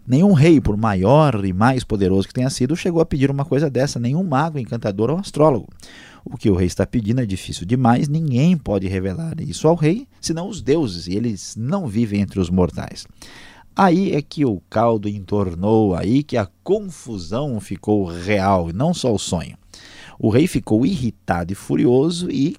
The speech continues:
como um bom rei da antiguidade com poderes absolutos,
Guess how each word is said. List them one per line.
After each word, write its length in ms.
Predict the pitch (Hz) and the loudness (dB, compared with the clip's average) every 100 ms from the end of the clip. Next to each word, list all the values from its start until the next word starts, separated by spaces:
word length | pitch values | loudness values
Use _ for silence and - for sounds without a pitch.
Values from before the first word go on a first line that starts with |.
| - | -6
como 300 | 135 123 107 | -4 -4 -6
um 60 | |
bom 580 | 107 85 110 151 127 98 | -8 -4 -2 -2 -4 -8
rei 600 | 87 82 92 127 110 90 - _ _ - | -8 -8 -4 -2 -2 -6 -12 _ _ -16
da 320 | 98 98 113 - | -8 -4 -4 -4
antiguidade 920 | 147 127 98 - 95 90 82 87 85 95 | -6 -6 -8 -8 -4 -4 -2 -4 -4 -6
com 140 | 127 | -6
poderes 480 | 117 110 90 90 107 | -2 -2 -2 -4 -4
absolutos, 800 | 139 151 - 190 196 - - - | -6 -4 -4 0 -2 -4 -16 -18